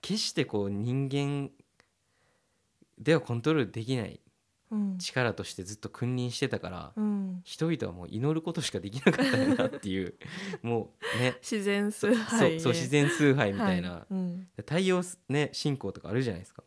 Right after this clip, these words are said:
Speaker 2: はい。
Speaker 1: あんなんやっぱりね、すごいわかりますよね。今、自分たちがこうやって生きててもね。
Speaker 2: うん。
Speaker 1: やっぱ太陽が出てきたらあったかいし、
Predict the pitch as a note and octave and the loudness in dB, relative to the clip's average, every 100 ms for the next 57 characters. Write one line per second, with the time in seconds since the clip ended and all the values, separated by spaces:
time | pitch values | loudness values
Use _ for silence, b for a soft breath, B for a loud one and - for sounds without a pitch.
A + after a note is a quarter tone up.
0 | - G#3 F3+ F3+ - b b b _ A#2 | -10 -6 -4 -6 -12 b b b _ -4
1 | D3+ A2+ F#2+ G2 - G2+ F2 G2 G2 _ | -2 -2 -4 -8 -6 -6 -4 -6 -8 _
2 | _ _ _ _ _ _ _ - - D3+ | _ _ _ _ _ _ _ -10 2 6
3 | A2+ C#3 F3+ E3+ E3+ A2+ D2+ G2 G2+ - | 8 8 6 6 2 0 -4 -4 -4 -6
4 | _ _ _ - G#2+ A2+ A2 G2 F#2 - | _ _ _ -14 -4 0 0 0 -4 -2
5 | G2 F#2+ - A#2+ A2 E2+ E2+ E2+ - G#3 | -2 -2 -4 -4 -4 -6 -10 -16 -4 2
6 | G#3 G#3 F#3 F3 F3 - A#2 B2 F#2+ F#2+ | 2 2 0 -4 -8 -8 -4 -2 -4 -8
7 | G2+ G#2+ F2+ F#2 - G#2 - - - | -10 -10 -12 -14 -8 -8 -8 -14 -18